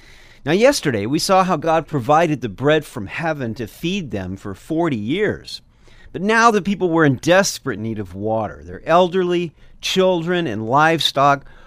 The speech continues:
were all thirsty, and no water was to be found.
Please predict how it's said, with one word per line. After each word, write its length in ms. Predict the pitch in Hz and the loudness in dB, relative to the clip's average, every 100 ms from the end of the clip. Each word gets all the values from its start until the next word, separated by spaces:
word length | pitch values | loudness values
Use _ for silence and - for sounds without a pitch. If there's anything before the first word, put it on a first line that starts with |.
| - - | -18 -2
were 220 | 131 - | 0 2
all 240 | 139 131 | 2 2
thirsty, 880 | 110 - 170 175 196 185 - 107 104 | -2 -4 2 4 4 2 -2 -6 -6
and 200 | - 110 | -4 -2
no 140 | 120 117 | -2 -2
water 520 | 113 135 170 180 151 | 0 4 6 6 4
was 220 | 131 - | 0 -4
to 100 | - | -6
be 120 | 120 | -10
found. 600 | - 175 170 131 101 95 | -6 -2 0 0 -2 -6